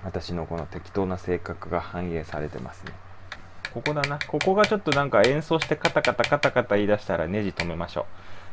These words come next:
う。それぐらいいいですね、現時点では。コントロール類をハンダ付けしますか。テスターを適当にいじって、どっちがプラスかマイナスか頑張って判別してみましょうかね。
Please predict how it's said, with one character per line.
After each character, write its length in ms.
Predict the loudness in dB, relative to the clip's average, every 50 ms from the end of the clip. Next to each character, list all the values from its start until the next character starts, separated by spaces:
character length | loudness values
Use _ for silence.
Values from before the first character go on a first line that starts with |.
| -6 -4
う。 20 |
そ 100 | -2 0
れ 120 | 0 2
ぐ 100 | 2 4
ら 140 | 4 4 4
い 60 | 4
い 20 | 2
い 20 | 0
で 120 | -2 -6
す 80 | -6 -8
ね、 160 | -10 -10 -8 -8
現 160 | -8 -8 -8
時 100 | -10 -10
点 200 | -10 -10 -10 -8
で 80 | -8
は。 100 | -8 -8 -8 -10 -16 -18 -18 -14 -10 -6 -6 -4 -4 -2
コ 100 | -2 -4
ン 40 |
ト 160 | -2 -2 0 0
ロ 160 | 2 2 2
ー 40 | 2
ル 120 | 0 0
類 200 | 0 0 0 0
を 100 | 0 -2
ハ 140 | -2 -4 -4
ン 100 | -2 0
ダ 100 | -2 -2
付 240 | -2 -4 -6 -6 -6
け 40 |
し 100 | -6 -6
ま 160 | -6 -6 -6 -6
す 100 | -6 -6
か。 140 | -6 -6 -6 -10 -14 -14 -14 -14 -12 -14 -14 -14 -14 -18 -18 -20 -20 -18 -16 -12
テ 120 | -8 -8 -8
ス 120 | -8 -10 -8
タ 200 | -6 -4 -2 0
ー 20 | 0
を 200 | 0 -2 -2 -6 -8 -2 0 0 0 0 -4
適 220 | -10 -12 -12 -10
当 200 | -8 -6 -4 -4
に 180 | -4 -6 -8 -8 -10 -16 -20 -20 -20 -20 -16 -12
い 100 | -10 -10 -8
じ 100 | -8 -10
っ 20 |
て、 320 | -12 -12 -10 -8 -8 -8 -8 -12 -14 -10 -8
ど 100 | -6 -6
っ 20 |
ち 140 | -6 -8 -8
が 100 | -8 -4
プ 100 | -2 0
ラ 120 | 0 0 -2
ス 120 | -4 -4
か 100 | -4 -4
マ 160 | -2 -2 -4
イ 40 | -4
ナ 100 | -6 -8
ス 60 | -6
か 120 | -6 -4 -4
頑 180 | -2 -2 -2
張 80 | -4 -4
っ 40 | -6
て 100 | -6 -10
判 220 | -8 -8 -6 -6
別 200 | -6 -8 -8 -10
し 80 | -12 -12
て 100 | -10 -8
み 100 | -8 -6
ま 140 | -8 -8 -10
し 80 | -12 -14
ょ 40 | -16 -12
う 60 | -10
か 80 | -10 -10
ね。 120 | -10 -12